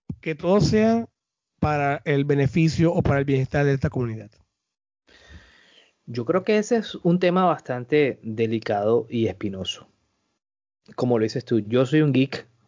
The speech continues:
Speaker 2: porque yo me considero un profesional de la, de la tecnología.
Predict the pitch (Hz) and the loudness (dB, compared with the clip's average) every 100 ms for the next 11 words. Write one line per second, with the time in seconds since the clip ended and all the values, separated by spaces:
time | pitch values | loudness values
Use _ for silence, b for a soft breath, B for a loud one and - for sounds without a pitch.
0 | _ - 110 - 101 104 101 110 123 123 | _ -4 -4 -2 -4 0 2 2 2 -2
1 | 117 117 110 - 104 101 117 123 127 120 | -2 -2 -2 0 0 0 0 -2 -4 -2
2 | 120 104 101 117 113 98 110 107 104 104 | 0 0 0 0 0 -2 -2 -2 -2 -4
3 | 104 98 104 143 | -2 0 0 0